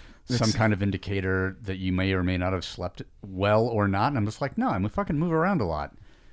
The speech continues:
Speaker 2: Yeah, which is actually now proven to be better sleep, is if you actually move around more.
Speaker 1: <laughs>
Speaker 2: It's
Speaker 1: So people
Speaker 2: ser-
Speaker 1: are just, like, strapping
Speaker 2: Seriously.
Speaker 1: themselves down so they
Speaker 2: Well,
Speaker 1: don't
Speaker 2: think
Speaker 1: move
Speaker 2: about
Speaker 1: as
Speaker 2: it.
Speaker 1: much to
Speaker 2: If you
Speaker 1: get a
Speaker 2: sleep outside on the ground,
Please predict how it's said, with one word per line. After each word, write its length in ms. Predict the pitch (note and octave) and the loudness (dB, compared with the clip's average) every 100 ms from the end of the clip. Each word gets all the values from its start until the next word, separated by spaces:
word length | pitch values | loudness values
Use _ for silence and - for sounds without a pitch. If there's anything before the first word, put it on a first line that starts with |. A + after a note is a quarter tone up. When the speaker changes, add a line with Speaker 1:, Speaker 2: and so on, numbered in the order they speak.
| - | -4
Speaker 2:
Yeah, 140 | F3 | 2
which 260 | E3+ E3+ - | 6 6 6
is 100 | D#3 | 6
actually 360 | F#3 F#3 E3 B2+ | 6 6 4 6
now 180 | B2+ B2 | 6 4
proven 440 | C3+ B2 A#2 A2 | 4 4 4 2
to 100 | A2 | 2
be 100 | A#2 | 2
better 240 | G#2+ G#2+ | 2 2
sleep, 480 | - - A#2 F#2+ - - | 0 -4 -4 -4 -6 -6
is 140 | G#2 | -4
if 100 | G2 | -2
you 100 | A2 - | -4 -2
actually 460 | F#2 G2 - G#2 F#2 | -2 -2 -4 -4 -2
move 180 | F#2 | -4
around 340 | F2 F2 F2 E2+ | -4 -6 -6 -8
more. 220 | - G2 - | -4 -4 -4
Speaker 1:
<laughs> 60 | - - - - - - - - - - - A#2+ - - | -10 -20 -20 -20 -18 -18 -20 -20 -20 -20 -16 -16 -14 4
Speaker 2:
It's 120 | E3 | 8
Speaker 1:
So 120 | G3 | 8
people 320 | - G3+ F3+ E3+ | 8 6 6 6
Speaker 2:
ser- 60 | |
Speaker 1:
are 40 | D#3+ | 6
just, 240 | F#3 D3+ E3 | 4 4 6
like, 160 | C#3+ | 4
strapping 400 | - - G3 A3+ | 2 6 8 10
Speaker 2:
Seriously. 220 | G#3 C3 B2+ | 8 6 4
Speaker 1:
themselves 500 | A#2+ - C3 B2 G#2+ | 2 4 6 4 4
down 300 | A2 B2 B2 | 6 6 6
so 80 | B2+ | 4
they 100 | A#2+ | 6
Speaker 2:
Well, 140 | B2 | 6
Speaker 1:
don't 80 | A#2+ - - | 4 -4 2
Speaker 2:
think 200 | D4+ D#4 | 6 8
Speaker 1:
move 80 | D3 | 10
Speaker 2:
about 200 | G3 E3 | 10 10
Speaker 1:
as 140 | D3+ | 6
Speaker 2:
it. 60 | - | 4
Speaker 1:
much 320 | D#3 D#3+ - | 4 4 4
to 80 | G3 | 6
Speaker 2:
If 80 | B2+ | 8
you 60 | C4+ | 8
Speaker 1:
get 60 | |
a 40 | - | 8
Speaker 2:
sleep 240 | D#4 C#4 | 4 6
outside 480 | C4 G#3 - G3+ G3+ | 6 4 4 4 4
on 100 | F#3 | 4
the 80 | C#3 | 2
ground, 720 | A#2 B2 D#3 G2+ F#2+ F#2 | 2 0 2 0 -2 -6